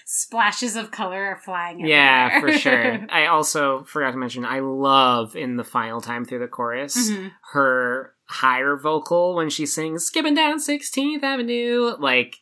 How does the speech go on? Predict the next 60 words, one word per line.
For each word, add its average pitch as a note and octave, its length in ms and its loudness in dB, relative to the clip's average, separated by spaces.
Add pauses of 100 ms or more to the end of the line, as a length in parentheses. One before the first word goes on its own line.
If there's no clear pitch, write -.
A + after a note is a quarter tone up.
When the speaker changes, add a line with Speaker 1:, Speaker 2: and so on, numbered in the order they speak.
(100)
Speaker 2:
uh, C3 280 -6
over D3 760 -4
her, C3 340 -4
the C3 60 -8
rest B2+ 240 -6
of C#3+ 180 -14
the E3 100 -6
singing. A3+ 200 0
Speaker 1:
Yeah, G3+ 540 4
Speaker 2:
It's G3 240 2
the F#3+ 100 6
really F#3 180 4
Speaker 1:
yeah. D#3 80 6
Speaker 2:
high D3 260 6
one. E3 280 0
And G#3+ 120 -4
then, A#3 120 0
Speaker 1:
Yeah. B3+ 260 6
Speaker 2:
"I - 40 -14
think B3+ 260 0
he B3 200 0
knows." D#3+ 440 -2
Like, C#3+ 240 -6 (180)
that C#3+ 300 0
part D3+ 400 0
is D#3 180 -2
so, D#3 460 -2
so C3+ 420 -2
good. F#2+ 320 -10
Speaker 1:
Yeah. - 400 -4 (100)
Speaker 2:
I - 60 -12
forgot A#2 220 -6
to A2 80 -12
mention G2 420 -12
that G2 140 -18
that's - 240 -6
Speaker 1:
Yeah. D2+ 80 -6
Speaker 2:
one - 20 -8
of G#3 60 -10
my G#3 100 -14
favorite - 260 -16
parts A#2+ 240 -14
of D#3+ 60 -8
the C#3+ 40 -6
whole E3 100 0
song. F#3 480 4 (160)
Speaker 1:
It's, - 480 -10
it's B3+ 260 -6
great. F3 480 -10
Speaker 2:
Yeah. A#2+ 320 2
Speaker 1:
I - 60 -6
also G3 360 -4
love F3 280 -10
the F3+ 40 -16
build. E3 380 -10
It's F3+ 220 -12
a D#3+ 40 -18
very D#3+ 280 -14
Jack F3 400 -4
build. E3 420 -10